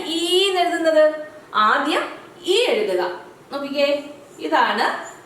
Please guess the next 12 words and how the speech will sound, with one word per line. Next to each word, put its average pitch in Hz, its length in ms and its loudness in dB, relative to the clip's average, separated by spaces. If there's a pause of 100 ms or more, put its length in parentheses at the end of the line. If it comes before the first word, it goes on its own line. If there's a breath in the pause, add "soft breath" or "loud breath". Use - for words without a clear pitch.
(800)
ഈ. - 320 -2
നമ്മളിപ്പോ 403 320 0
പഠിച്ചു. - 440 0 (300 loud breath)
അതിന്റെ 359 300 2
കൂടെ 208 680 0 (140)
ദാ 190 320 -2 (180)
ഇങ്ങനെ 359 540 2
എഴുതുമ്പോഴത്തേക്കാണ് 208 1200 0
അത് - 400 0 (180)
ഈ 233 160 -6 (640)
എന്ന് 226 200 0
വരുന്നത്. 190 760 -2